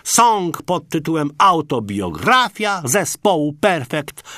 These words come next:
dotarł do pierwszego miejsca listy przebojów programu trzeciego. Cóż, sam pamiętam do dziś,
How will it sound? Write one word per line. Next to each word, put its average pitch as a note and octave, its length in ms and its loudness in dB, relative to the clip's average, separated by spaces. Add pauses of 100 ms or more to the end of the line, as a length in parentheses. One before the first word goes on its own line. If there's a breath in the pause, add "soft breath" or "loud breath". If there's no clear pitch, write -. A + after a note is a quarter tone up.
dotarł F3 460 2
do A#2+ 160 -4
pierwszego D#3 500 -4
miejsca D#3 500 -4
listy G3+ 360 -4
przebojów D3 720 -6
programu A2+ 600 -2 (260 loud breath)
trzeciego. B2 640 -2 (240 loud breath)
Cóż, D#3 460 0
sam A3+ 380 -2
pamiętam D3 640 -4
do E3 160 0
dziś, D#3 380 -6